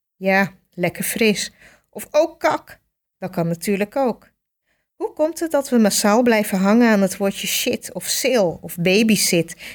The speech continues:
in plaats van wiegenwacht? Hoor jij jezelf toetsenbord zeggen in plaats van keyboard? En cruise control bekt nu eenmaal veel lekkerder dan rijgeleiding.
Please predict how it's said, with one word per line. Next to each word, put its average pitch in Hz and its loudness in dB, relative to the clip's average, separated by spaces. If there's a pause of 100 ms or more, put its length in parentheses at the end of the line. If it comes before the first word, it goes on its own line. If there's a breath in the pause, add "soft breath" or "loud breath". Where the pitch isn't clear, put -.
in 180 -10
plaats 185 0
van 175 -2
wiegenwacht? 160 -2 (880 soft breath)
Hoor 208 -2
jij 233 2
jezelf 226 2
toetsenbord 208 0
zeggen 302 2
in 269 -2
plaats 208 2
van 208 -2
keyboard? 220 2 (420)
En 190 -6
cruise 269 0
control 170 2
bekt 180 -2
nu 208 4
eenmaal 196 4
veel 277 2
lekkerder 180 2
dan 170 0
rijgeleiding. 165 -2